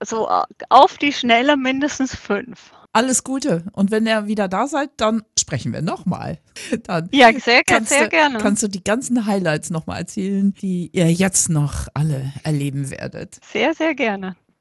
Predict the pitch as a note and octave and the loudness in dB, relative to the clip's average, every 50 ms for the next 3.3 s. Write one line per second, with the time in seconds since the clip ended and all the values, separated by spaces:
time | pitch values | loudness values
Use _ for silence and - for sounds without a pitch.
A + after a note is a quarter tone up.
0 | _ - G3+ - F3 F#3+ A#3 - - F4+ - - - - - - - - C4 A3+ | _ -4 -2 0 2 0 0 0 -2 -4 -4 -4 -4 -6 -6 -4 -2 0 0 2
1 | A#3+ A#3 G#3+ - - G#3+ G#3 G3 - G#3 F#3 F3+ A#3 D#4+ - E4+ C#4 - - C4+ | 2 0 0 -2 -4 -4 -4 -2 -2 -2 -2 -2 -4 -6 -6 -8 -10 -8 -8 -6
2 | B3 A#3+ A#3 A3 A#3 C4 C#4 B3 A3+ G#3 G3 F#3+ F#3 F3+ F3+ F3 - - E3 G3 | -4 -4 -4 -4 -4 -4 -4 -4 -4 -4 -4 -2 0 0 0 0 0 0 0 0
3 | D#4 - - - - | 0 -2 -6 -16 -14